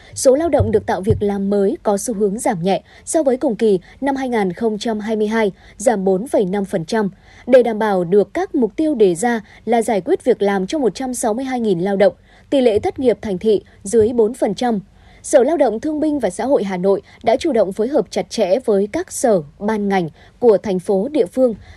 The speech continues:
đồng thời chỉ đạo Trung tâm Dịch vụ Việc làm thành phố Hà Nội và các đơn vị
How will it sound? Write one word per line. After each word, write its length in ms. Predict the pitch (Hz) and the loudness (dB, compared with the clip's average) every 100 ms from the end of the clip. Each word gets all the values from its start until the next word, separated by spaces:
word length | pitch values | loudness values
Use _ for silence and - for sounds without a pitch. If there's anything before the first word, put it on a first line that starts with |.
| 226 | 0
đồng 200 | 247 226 | 0 2
thời 220 | 233 220 | 0 0
chỉ 120 | 214 | 0
đạo 160 | 220 196 | 0 0
Trung 200 | 226 320 | -2 -4
tâm 180 | 320 302 | -4 -2
Dịch 240 | 247 180 | -4 0
vụ 160 | 220 180 | 0 0
Việc 200 | 202 196 | 0 0
làm 200 | 196 175 | -2 -2
thành 160 | 190 | -4
phố 140 | 170 185 | -4 -4
Hà 140 | 240 | -2
Nội 240 | 190 196 - - - - | 2 2 0 -6 -18 -8
và 340 | 185 220 202 | -2 0 0
các 200 | 190 359 | -2 -4
đơn 120 | 311 294 | -4 -2
vị 200 | 208 | -2